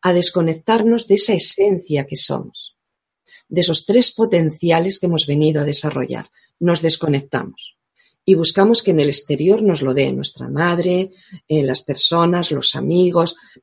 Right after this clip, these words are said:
Esperamos que el exterior te dé lo que tú en tu fondo sientes que eres. Vale, como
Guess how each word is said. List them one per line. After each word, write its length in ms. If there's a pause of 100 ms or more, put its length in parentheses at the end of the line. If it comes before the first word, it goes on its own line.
(160)
Esperamos 600
que 80
el 80
exterior 720
te 180
dé 320 (1120)
lo 260
que 140
tú 340 (120)
en 240
tu 120
fondo 420
sientes 720
que 260
eres. 400 (1600)
Vale, 640 (400)
como 560